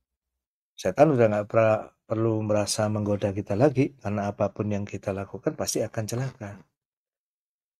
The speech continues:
Ya Allah, lindungilah kami dari lima perusak iman, lindungilah kami dari ujub, lindungilah kami dari semua yang membakar pahala amal.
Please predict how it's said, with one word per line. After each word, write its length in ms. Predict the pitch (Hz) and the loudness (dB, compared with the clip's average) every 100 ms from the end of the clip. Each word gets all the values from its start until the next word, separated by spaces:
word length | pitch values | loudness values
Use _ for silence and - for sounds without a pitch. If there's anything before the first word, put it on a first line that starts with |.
| _ _ _ _ _ _ _ _ | _ _ _ _ _ _ _ _
Ya 160 | 107 98 | -8 -4
Allah, 240 | 98 113 | -2 0
lindungilah 560 | 107 101 101 101 98 92 | 0 -4 -4 -4 -4 -4
kami 400 | 101 95 110 107 | -8 -6 -6 -6
dari 400 | 92 90 90 92 101 | -6 -6 -8 -8 -6
lima 240 | 101 98 | -4 -4
perusak 480 | 92 92 - 101 113 | -6 -8 -6 -8 -6
iman, 480 | 98 104 110 110 104 | -6 -4 -2 -4 -4
lindungilah 480 | 95 98 95 95 | -6 -6 -4 -6
kami 320 | - 95 98 95 | -6 -6 -4 -4
dari 160 | 95 | -4
ujub, 560 | 98 92 - 131 139 - _ - - | -4 -6 0 2 2 -2 _ -14 -4
lindungilah 480 | 110 107 104 98 - | -2 -2 -4 -6 -4
kami 240 | 95 101 | -4 -2
dari 160 | 101 95 | -2 -2
semua 400 | - 92 101 98 | -2 -2 -2 -2
yang 80 | 95 | -2
membakar 720 | 92 90 90 - 95 95 - | -4 -4 -6 -4 -4 -4 -4
pahala 400 | 92 92 92 107 | -4 -2 -4 -6
amal. 320 | 101 95 | -8 -10